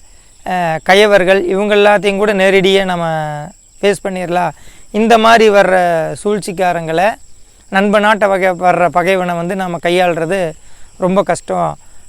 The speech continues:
அ, அந்-, எனக்கு ஏதோ வந்து ஒரு ஆயுள் பலம் இருக்க மாட்டிருக்குது, அதனால நான் வந்து தப்பிச்சிட்டேன். அந்த கொக்கு வந்து, அந்த கொக்கு வந்து நம்மளை ஏமாத்திருச்சு" அப்படின்னு சொல்லிட்டு, இந்த தலையை, கொக்கு தலையை கொண்டு வந்தேன்னு அந்த மீன்களுக்கெல்லாம் காட்டிட்டு, இனிமே நாம இங்க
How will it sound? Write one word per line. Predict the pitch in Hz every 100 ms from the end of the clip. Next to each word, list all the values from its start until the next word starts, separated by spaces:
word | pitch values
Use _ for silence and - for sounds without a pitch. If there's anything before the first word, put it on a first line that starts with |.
| -
அ, |
அந்-, | 180 170 175 185
எனக்கு | 185 185 190 190
ஏதோ | 202 208
வந்து | 185 185 180
ஒரு | 165
ஆயுள் | 175 190 175
பலம் | 175 175
இருக்க | 165 170
மாட்டிருக்குது, | 165 147 143 156
அதனால | 160 151 170 185
நான் | 180 160
வந்து | 160 170 269 359 - - - - -
தப்பிச்சிட்டேன். | 180 208 185 175 180 175 165 139 - - -
அந்த | - 190 185 175 165 156 151
கொக்கு | 185 180 - 214
வந்து, | 190 190 180
அந்த | 156
கொக்கு | 190 - 208
வந்து | 185 233
நம்மளை | 214 180
ஏமாத்திருச்சு" | 165 175 180 147 165 139 175 160 139 - - _ -
அப்படின்னு | 160 180 185 175
சொல்லிட்டு, | 156 151 135 180
இந்த | 160
தலையை, | 190 208 190
கொக்கு | 185 185
தலையை | 196 190 180
கொண்டு | 170 175 175
வந்தேன்னு | 165 175 202 285 -
அந்த | 185 170
மீன்களுக்கெல்லாம் | 196 185 180 175 190 190
காட்டிட்டு, | 170 160 156 220 302 - - 208
இனிமே | 233 240 262
நாம | 226 208
இங்க | 196 190